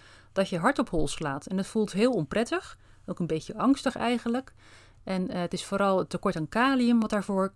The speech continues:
kan zorgen. Eh, het kan ook zorgen voor een stijging van de bloeddruk. Het kan bijdragen aan het ontstaan van obstipatie,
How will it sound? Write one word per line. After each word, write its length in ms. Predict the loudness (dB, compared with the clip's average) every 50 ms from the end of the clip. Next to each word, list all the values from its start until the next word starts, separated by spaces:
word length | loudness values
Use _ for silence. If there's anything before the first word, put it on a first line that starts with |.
| _
kan 220 | -4 0 0 0 2
zorgen. 520 | 2 2 2 2 2 2 0 -4 -6 -6 -6 -12 -20 -20 -20 -20 -20 -18 -8
Eh, 260 | -4 -4 -2 0 0
het 200 | -2 -2 -4 -4
kan 260 | -2 0 0 0 0
ook 300 | 0 0 -2 -2 -2 -4
zorgen 380 | -8 -4 -2 0 0 0 -2 -4
voor 160 | -4 -4 -4
een 60 | -4
stijging 420 | -4 -4 -4 -4 -4 -4 -6 -6 -6
van 80 | -6
de 80 | -4 -4
bloeddruk. 600 | 0 2 2 2 4 4 4 4 2 2 -4 -18
Het 120 | -18 -10 -6
kan 180 | -4 -2 0
bijdragen 600 | 0 0 0 -2 -2 -2 -2 -4 -4 -4 -6 -6
aan 80 | -6 -6
het 100 | -6 -8
ontstaan 400 | -8 -10 -10 -8 -6 -6 -6 -4
van 120 | -4 -4 -4
obstipatie, 840 | -6 -4 -4 -6 -2 0 0 0 2 0 -2 -2 0 0 0 0